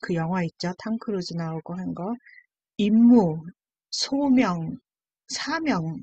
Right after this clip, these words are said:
이런 뜻이 있고 또 종교적으로 봤을 때는 선교, 또, 어, 미셔너리 하면은 선교사들이고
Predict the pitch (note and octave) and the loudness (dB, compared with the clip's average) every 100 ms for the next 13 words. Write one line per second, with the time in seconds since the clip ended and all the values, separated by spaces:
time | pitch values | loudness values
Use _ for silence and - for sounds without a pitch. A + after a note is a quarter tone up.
0 | - _ _ - F#3+ G3+ G3 G#3 - F#3 | -16 _ _ -6 -4 -4 -6 -6 -4 -4
1 | D#3 - C4 E4 - - - _ _ _ | -4 -4 -4 -4 -10 -20 -20 _ _ _
2 | _ - G#3+ F#3+ F3+ F3 F3 - G3 G3+ | _ -2 0 2 0 0 -2 -4 -4 0
3 | A#3 G3 F#3 F3 F3 E3+ - - F3 F3 | 0 2 -2 -2 -2 -4 -6 -4 -2 -2
4 | F3+ - C#4+ C4+ A#3+ C4+ F4+ - _ _ | -4 -2 2 4 4 0 -4 -10 _ _
5 | _ _ _ _ _ _ _ _ A3+ G3+ | _ _ _ _ _ _ _ _ -2 0
6 | F#3 F3+ F3 F3 F3 F3 _ _ _ _ | 2 0 0 0 -2 -6 _ _ _ _
7 | _ _ _ _ _ _ _ _ _ _ | _ _ _ _ _ _ _ _ _ _
8 | _ - F#3 F3 E3+ E3 G3 F#3 - B3 | _ -6 -4 -2 -4 0 0 2 2 4
9 | A3+ G3 F#3 F3+ F#3+ F#3 F3+ F3+ - B3 | 4 2 0 0 -2 -2 0 -2 0 2
10 | C4 B3+ G3 E3+ D#3+ - G3 B3+ | 2 -2 -4 -6 -6 -4 -2 -2